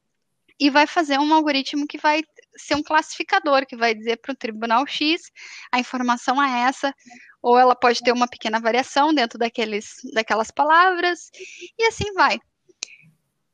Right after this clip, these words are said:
Então, hum, vamos assim, não tem, não tem uma solução muito mágica, e aí é uma, uma coisa que é até desanimadora, mas ao mesmo tempo é muito animadora, porque nós temos muito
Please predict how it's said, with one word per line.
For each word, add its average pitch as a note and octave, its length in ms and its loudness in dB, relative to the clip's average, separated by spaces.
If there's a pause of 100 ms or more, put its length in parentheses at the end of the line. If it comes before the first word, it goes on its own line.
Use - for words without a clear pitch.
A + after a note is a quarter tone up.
(240)
Então, F4 600 2 (1160)
hum, C4+ 300 0
vamos D4 220 0
assim, D4 340 -2 (180)
não D#4 300 2
tem, D#4+ 320 0 (1160)
não D#4 200 2
tem E4+ 200 0
uma G#4+ 160 -2
solução D#4 380 -6
muito D#4+ 260 -6
mágica, A3 600 -2
e - 180 -6
aí A3+ 180 -2
é B3+ 80 6
uma, C#4 300 2 (960)
uma B3+ 240 0
coisa B3+ 320 0
que C4 240 -4
é B3+ 300 4
até C4 240 2
desanimadora, C4+ 720 0
mas C4+ 220 -2
ao C4 40 -6
mesmo C4 220 -8
tempo C4 240 -8
é B3+ 40 -6
muito B3 200 -6
animadora, B3+ 480 -2
porque D4 400 -4
nós D4+ 200 -4
temos C#4 300 -4
muito D4 460 -2